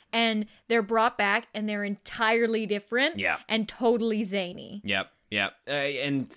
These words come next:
Speaker 2: to have Leatherface in the back of a pickup truck, uh,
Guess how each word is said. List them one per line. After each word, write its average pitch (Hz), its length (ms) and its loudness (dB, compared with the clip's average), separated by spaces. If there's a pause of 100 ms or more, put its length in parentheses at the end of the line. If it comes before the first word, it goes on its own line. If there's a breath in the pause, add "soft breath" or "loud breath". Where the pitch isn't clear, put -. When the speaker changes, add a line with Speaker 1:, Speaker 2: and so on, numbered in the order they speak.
(160)
Speaker 2:
to 160 180 -2
have 160 420 0
Leatherface 123 760 -4
in 107 320 -6
the 104 140 -6
back 123 680 -2 (400)
of 113 440 -2
a 110 140 -6
pickup 113 460 -8
truck, 95 380 -6 (480 soft breath)
uh, 135 100 -8